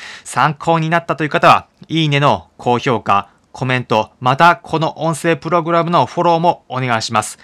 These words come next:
コラボについてもお気軽に募集していますので、コンタクトいただければ幸いです。今回の内容参考になれば幸いです。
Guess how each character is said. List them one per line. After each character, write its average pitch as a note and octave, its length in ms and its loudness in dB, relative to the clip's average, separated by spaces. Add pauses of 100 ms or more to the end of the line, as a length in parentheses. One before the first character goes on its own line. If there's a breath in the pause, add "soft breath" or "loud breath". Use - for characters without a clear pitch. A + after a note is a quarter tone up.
(340 loud breath)
コ B2+ 220 0
ラ B2+ 140 4
ボ A#2 120 -2
に G2+ 100 -6
つ - 280 -8
い F#3+ 100 -4
て - 140 0
も A#2+ 360 2
お C#3+ 140 -2
気 E3 140 -10
軽 F3 200 2
に F3 100 -2
募 C#3 160 0
集 D3 200 -2
し - 80 -6
て D#3+ 160 -4
い D#3+ 100 -4
ま E3+ 100 2
す E3+ 140 -6
の F3+ 100 0
で、 F#3 240 2 (380 loud breath)
コ - 180 -4
ン C3 60 -4
タ B2 100 0
ク - 80 -12
ト A2 120 -6
い - 100 -14
た C#3 100 0
だ D3 80 0
け - 120 -6
れ - 60 0
ば G2+ 180 2
幸 A2 420 0
い - 20 -4
で G#2+ 120 0
す。 - 180 -10 (320 soft breath)
今 C3+ 200 -2
回 B2+ 160 2
の A2 60 0
内 G#2+ 180 0
容 A2+ 120 0
参 D#3+ 260 -2
考 E3+ 140 -2
に D#3+ 60 -2
な D#3+ 100 2
れ E3 80 0
ば B2 180 4
幸 A#2 320 0
い G2+ 40 0
で G#2 100 2
す。 - 140 -12